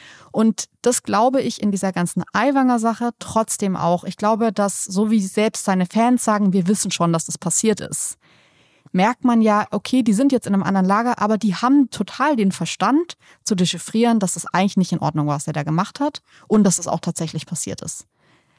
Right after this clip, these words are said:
Und das sind so Momente, wo ich mir denke,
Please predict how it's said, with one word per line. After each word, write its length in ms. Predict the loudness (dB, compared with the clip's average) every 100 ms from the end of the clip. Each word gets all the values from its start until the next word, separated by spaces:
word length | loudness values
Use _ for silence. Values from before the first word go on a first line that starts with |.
| _ _ -4
Und 280 | 0 2 2
das 140 | 0
sind 140 | 2 2
so 80 |
Momente, 480 | 4 4 4 2 0
wo 60 | -2
ich 160 | -2 -2
mir 100 | 0
denke, 400 | 2 2 0